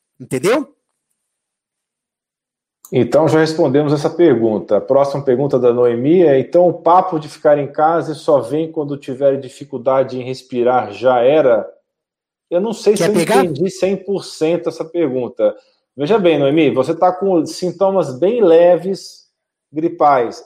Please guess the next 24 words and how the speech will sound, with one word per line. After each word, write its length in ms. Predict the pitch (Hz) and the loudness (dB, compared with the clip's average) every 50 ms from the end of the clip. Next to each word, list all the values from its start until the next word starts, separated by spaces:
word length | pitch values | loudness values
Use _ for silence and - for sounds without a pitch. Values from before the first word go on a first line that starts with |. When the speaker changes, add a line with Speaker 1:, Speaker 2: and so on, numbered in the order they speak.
| _ _ | _ _
Speaker 2:
Não 140 | 165 170 160 | -14 -10 -4
faz 220 | - 165 170 165 | -2 -2 -2 -2
sentido 320 | - 196 175 - 170 165 170 | -4 -8 -6 -6 -6 -6 -6
você 180 | 175 156 170 | -8 -8 -8
procurar 240 | 160 _ - 170 160 | -10 _ -4 -2 -2
o 80 | 160 156 | -2 -2
pronto-socorro, 680 | 160 160 175 170 - - 196 - 180 165 139 117 104 - | -4 -6 -8 -8 -10 -16 -12 -6 -4 -4 -2 -4 -4 -4
faz 160 | 131 127 120 | -6 -6 -6
sentido 300 | - 131 - 151 143 143 | -6 -14 -12 -12 -12 -12
você 100 | - - | -12 -18
se 240 | 135 - - - _ | -20 -20 -20 -16 _
tratar 300 | - 147 139 - 143 147 | -4 -4 -2 -2 -4 -6
em 60 | 156 - | -6 -4
casa. 440 | - 147 127 123 113 104 107 110 - _ _ _ _ | -2 0 0 0 0 -2 -6 -12 -14 _ _ _ _
Agora, 440 | - 147 156 160 160 147 131 120 117 | -4 -2 2 4 4 4 4 2 0
você 100 | - 147 | -4 -6
tá 180 | 135 - 160 185 | -4 -2 -2 -2
em 80 | 196 | -2
casa 380 | - - 185 165 151 143 127 135 | -2 -2 0 2 2 2 0 -2
com 160 | - - 135 | -8 -14 -18
falta 420 | - _ - 156 175 - - 190 | -12 _ -2 -2 -2 -2 -2 -4
de 140 | 170 139 156 | -6 -2 -2
ar 100 | 151 143 | -2 -2
significativa, 960 | 143 - - 160 156 - - - 131 123 - - - 170 196 170 147 127 110 | -2 -4 -10 -12 -12 -12 -10 -8 -8 -8 -8 -8 -6 -6 -6 -4 -4 -6 -6